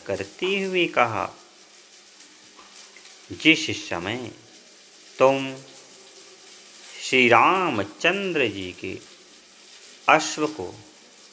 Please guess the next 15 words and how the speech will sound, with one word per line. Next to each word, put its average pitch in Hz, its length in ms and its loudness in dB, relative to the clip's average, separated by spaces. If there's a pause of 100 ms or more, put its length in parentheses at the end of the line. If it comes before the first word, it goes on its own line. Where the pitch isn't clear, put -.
(580)
अपने 127 520 4
वेग 113 540 0
से 127 540 -8 (800)
स्तब्ध 123 760 0 (100)
कर 101 220 2
दोगे, 123 680 -2 (840)
उस 165 300 -8
समय 101 640 -4 (1300)
तुम्हें 143 320 6
श्री 123 300 2
राम 156 420 4
की 139 280 -4
कथा 107 520 0
सुनने 92 600 -6
का 117 500 -4